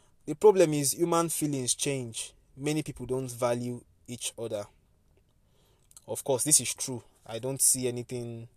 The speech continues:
I think what she's, she has a very solid point. Like, people can say they don't value somebody else. And my reply to her was that many people would still not value each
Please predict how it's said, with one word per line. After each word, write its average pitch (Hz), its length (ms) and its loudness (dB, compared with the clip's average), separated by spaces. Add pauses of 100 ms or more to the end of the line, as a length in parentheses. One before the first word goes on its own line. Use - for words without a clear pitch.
(140)
I 110 100 -12
think 143 220 -6
what 131 120 2
she's, - 280 -2
she - 140 -8
has 123 220 0
a 117 40 -8
very 120 220 -2
solid 117 380 0
point. 107 260 -12
Like, 110 160 -8 (460)
people 143 180 -6
can - 220 -4
say - 100 4
they 120 120 0
don't 120 200 -4
value 120 400 -2 (180)
somebody 117 480 -6
else. 104 220 -14 (1040)
And 170 260 4
my 170 120 6
reply 180 340 6
to 156 140 2
her 151 120 10
was 123 200 0
that 120 340 0 (960)
many 185 300 4
people 143 360 -4
would 127 320 -8
still 156 400 4
not 143 220 2
value 127 460 2
each 127 220 -4